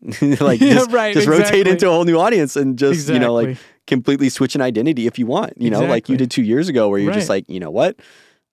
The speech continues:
Speaker 1: I'm, I'm this now." And it's like, you know, rebrand, reboot, um,
Speaker 2: Yep.
Speaker 1: new thing, um,
Speaker 2: Yep.
Speaker 1: new identity, and ev-, everyone's probably gonna forget it.
Speaker 2: Yeah.
Speaker 1: Um,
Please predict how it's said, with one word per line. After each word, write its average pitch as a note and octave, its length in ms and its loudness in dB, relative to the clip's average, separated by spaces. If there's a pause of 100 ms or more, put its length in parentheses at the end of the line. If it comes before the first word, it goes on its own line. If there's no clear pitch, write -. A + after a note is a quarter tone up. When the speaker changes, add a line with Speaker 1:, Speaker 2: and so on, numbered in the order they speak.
(120)
Speaker 1:
I'm, A#2+ 200 0 (120)
I'm A2+ 200 -2
this C#3+ 220 -2
now." G2 260 -6
And B2 160 0
it's B2+ 180 -2
like, A2 220 0
you A#2 60 -2
know, A2 180 0
rebrand, B2 920 -2
reboot, A#2+ 600 0 (440)
um, F#2+ 320 -2
Speaker 2:
Yep. F#2+ 160 -8 (140)
Speaker 1:
new A2+ 240 0
thing, G#2+ 540 -4
um, F#2+ 440 -4
Speaker 2:
Yep. C3+ 180 -16 (540)
Speaker 1:
new A2+ 180 0
identity, G#2 580 -2
and F#2+ 320 -6
ev-, G2 180 -2
everyone's G2+ 480 -2
probably F#2 480 -6
gonna F#2 200 -8
forget F#2+ 280 -8
it. - 220 -10 (320)
Speaker 2:
Yeah. F2+ 320 -6
Speaker 1:
Um, G2+ 180 -12